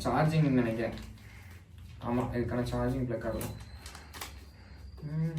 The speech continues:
ம், ம். இது வந்து நம்ம கேமரால கனெக்ட் பண்றதுக்கானது ஒண்ணு இருக்குது, நம்ம போன்ல கனெக்ட் பண்றதுக்காக ஒண்ணு இருக்கு. இது வந்து கேமரா கனெக்டபிள் நினைக்கிறேன். இது வந்து பாத்தீங்கன்னா யூ எஸ் பி to நார்மல் C type வந்து கனெக்ட் பண்ற மாதிரி கொடுத்துருக்காங்க.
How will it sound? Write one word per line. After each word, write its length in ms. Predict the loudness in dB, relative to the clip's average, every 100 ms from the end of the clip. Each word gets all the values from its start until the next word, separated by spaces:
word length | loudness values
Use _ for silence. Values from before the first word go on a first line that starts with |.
| -2
ம், 180 | -4 -4 -2
ம். 200 | 0 -2 -4 -8 -14 -20 -20 -20 -18 -18 -20 -20 -20 -20 -20 -4 2
இது 80 | 4
வந்து 160 | 6 6
நம்ம 160 | 6 4
கேமரால 360 | 2 4 4 4
கனெக்ட் 220 | 4 2
பண்றதுக்கானது 560 | 2 2 4 4 4 4
ஒண்ணு 160 | 6 6
இருக்குது, 300 | 6 4 4 4
நம்ம 120 | 2 0 0
போன்ல 260 | 2 2
கனெக்ட் 200 | 2 2
பண்றதுக்காக 400 | 0 0 2 2
ஒண்ணு 140 | 2 0
இருக்கு. 200 | -2 0
இது 80 | 4
வந்து 140 | 4 4
கேமரா 240 | 4 4 4
கனெக்டபிள் 420 | 4 4 4 2
நினைக்கிறேன். 380 | 0 0 -2 -2 -4 -10 -18 -20 -2 4
இது 60 | 6
வந்து 160 | 8
பாத்தீங்கன்னா 280 | 8 6 6 8
யூ 80 | 10
எஸ் 120 | 8 6
பி 80 | 4
to 100 | 6 8 8 8 4 0 2
நார்மல் 320 | 4 4 2
C 120 | 2 2
type 200 | 2 2 2
வந்து 160 | 4 4
கனெக்ட் 200 | 2 0
பண்ற 140 | 0 0
மாதிரி 140 | 0
கொடுத்துருக்காங்க. 440 | 0 0 0 -2